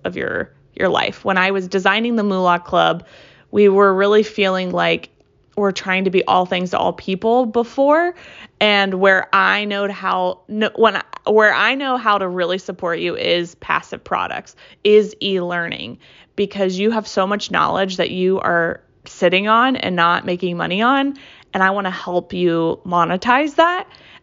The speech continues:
um, and do that in a really fun, powerful, effective way. And, and you can live anywhere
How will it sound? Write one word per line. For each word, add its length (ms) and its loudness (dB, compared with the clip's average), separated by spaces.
um, 360 2
and 120 0
do 140 0
that 160 2
in 80 -4
a 60 -2
really 260 0
fun, 580 0
powerful, 520 0
effective 440 -4
way. 480 0
And, 340 -4
and 160 -6
you 100 -2
can 180 -6
live 280 0
anywhere 640 2